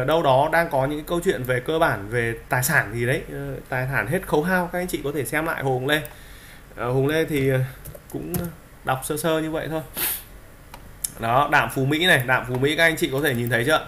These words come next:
Cái vùng mười lăm chấm hai chính là cái vùng mà Hùng Lê phân tích, ờ, cái cản ở đây và có thể tạo lập chạy kéo qua vùng mười lăm chấm hai và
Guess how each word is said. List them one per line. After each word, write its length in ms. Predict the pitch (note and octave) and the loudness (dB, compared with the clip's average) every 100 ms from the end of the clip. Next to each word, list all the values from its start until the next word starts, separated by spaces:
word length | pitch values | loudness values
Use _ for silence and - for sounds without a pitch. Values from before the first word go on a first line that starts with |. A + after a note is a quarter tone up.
| - - | -8 -2
Cái 120 | C#3+ | 0
vùng 200 | D3+ C3 | 2 2
mười 100 | B2 | 4
lăm 160 | C#3 D3 | 2 2
chấm 180 | C3 | -2
hai 260 | D3+ D#3 D3+ | 0 0 -2
chính 180 | C3+ C3 | -4 -4
là 60 | C#3+ | -2
cái 80 | C#3+ | -2
vùng 220 | C#3+ A#2 | 0 0
mà 60 | |
Hùng 120 | A2 B2 | -2 0
Lê 160 | C3+ | 0
phân 200 | C3 C#3+ | 0 -2
tích, 180 | C#3+ F#3+ - - - - | -2 -4 -8 -20 -20 -8
ờ, 160 | - - | -4 0
cái 100 | C3 | 0
cản 300 | C3+ C3 F#2 | 0 -2 -2
ở 60 | G2+ | 2
đây 160 | C3+ C3+ - - - - | 2 0 -8 -20 -20 0
và 180 | B2+ A#2+ | 4 4
có 160 | C3 | 2
thể 180 | E3+ D3+ | 0 2
tạo 200 | - A#2+ | 2 2
lập 120 | B2+ - | 0 -2
chạy 120 | B2 | -4
kéo 260 | C3 B2 C#3 | 2 2 2
qua 180 | F#3 F#3 | 2 2
vùng 160 | D#3 A#2+ | 0 0
mười 80 | |
lăm 180 | C3+ D3+ | 0 -2
chấm 200 | D3+ C3 | -2 -2
hai 180 | D#3 D#3 | 0 -2
và 220 | C3+ G#2+ | 0 -4